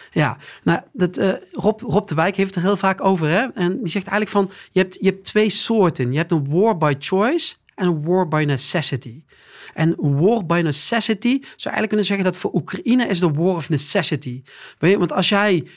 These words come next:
de Russen niet bevecht, zeg maar, dan, ja, dan gaat je land gaat eraan, je bevolking gaat eraan, je identiteit gaat eraan. Dus het is essentieel. Het is van levensbelang. Een war of choice,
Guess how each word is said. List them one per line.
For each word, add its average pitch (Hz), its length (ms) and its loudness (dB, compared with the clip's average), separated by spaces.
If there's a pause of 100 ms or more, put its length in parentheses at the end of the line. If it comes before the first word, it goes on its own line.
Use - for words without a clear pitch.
(140)
de 165 160 2
Russen 170 440 2
niet 202 220 2
bevecht, 143 720 -2 (720)
zeg 202 220 0
maar, 202 300 4
dan, 180 440 2
ja, - 260 -4
dan 139 220 -6
gaat 143 200 -2
je 156 80 2
land 190 220 4
gaat - 200 -2
eraan, 175 420 2
je 143 100 2
bevolking 170 400 0
gaat 160 160 -2
eraan, 170 380 2
je 151 60 -4
identiteit 143 640 -2
gaat 175 160 -2
eraan. 175 180 0 (200)
Dus 165 100 -4
het 180 100 0
is - 180 -8
essentieel. 151 720 0 (300)
Het - 100 -20
is - 80 -8
van 170 120 2
levensbelang. 151 840 0 (300)
Een 151 160 2
war 185 160 4
of 180 260 0
choice, 147 600 2